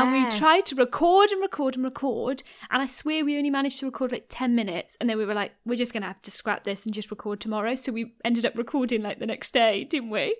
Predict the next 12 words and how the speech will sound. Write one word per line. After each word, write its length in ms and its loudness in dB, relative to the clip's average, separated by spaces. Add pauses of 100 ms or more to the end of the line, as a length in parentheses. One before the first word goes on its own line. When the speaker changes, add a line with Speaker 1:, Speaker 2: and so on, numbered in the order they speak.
(100)
Speaker 2:
Or 80 0
something, 240 -2
Speaker 1:
Yeah. 200 0
Speaker 2:
because 200 -2
we 80 -2
had 200 -2 (220)
so 280 -2
many 160 2
problems 380 -4
with 80 -8
the 100 -4
internet. 480 -6